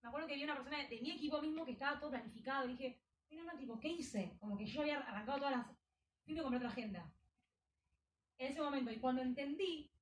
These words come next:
la importancia de la planificación, nunca más pude no planificar, ni yo ni mi equipo. Y entendí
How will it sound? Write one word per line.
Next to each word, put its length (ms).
la 100
importancia 560
de 60
la 100
planificación, 640
nunca 360
más 320
pude 200
no 60
planificar, 460
ni 120
yo 100
ni 80
mi 80
equipo. 420
Y 120
entendí 680